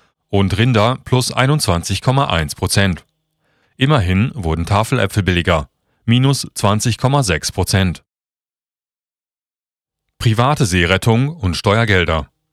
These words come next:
Der Haushaltsausschuss des Bundestages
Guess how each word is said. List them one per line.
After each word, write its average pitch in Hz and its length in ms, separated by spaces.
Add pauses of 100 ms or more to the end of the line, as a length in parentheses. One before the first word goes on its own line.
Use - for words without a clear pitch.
(720)
Der 117 300
Haushaltsausschuss 117 800
des - 240
Bundestages 107 800